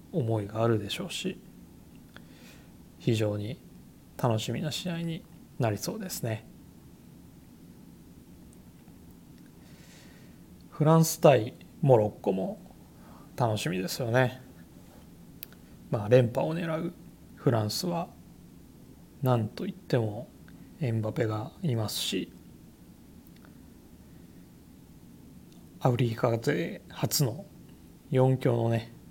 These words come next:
に入ったモロッコは、ここまで、まあ、実質無失点ですからね。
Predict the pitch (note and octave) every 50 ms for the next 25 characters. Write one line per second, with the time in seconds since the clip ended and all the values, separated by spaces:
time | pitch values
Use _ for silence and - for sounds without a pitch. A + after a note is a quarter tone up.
0 | - - - - B2+ A2 B2+ A2 - - - - D3+ A3 - - - - - -
1 | - - - C#3 B2+ A2+ G#2 G2 - - - E3+ D#3 D3 D#3 - - - - -
2 | - - - - - - - - - - - - - - - - - - - -
3 | - - - - - - C3 B2 A#2 A2+ A2+ D#3+ E3 - - - - - - -
4 | - - - - - - - - - - - - - - - C3 A2 G#2 G#2 G2+
5 | A2+ A2+ - - - - - - A2 A2 A2 - - - - - - - - A#2
6 | A2+ - - - - F3 A#2 G#2 G2 - - - - G3 F3+ C3+ B2 A#2 A2+ A2
7 | - -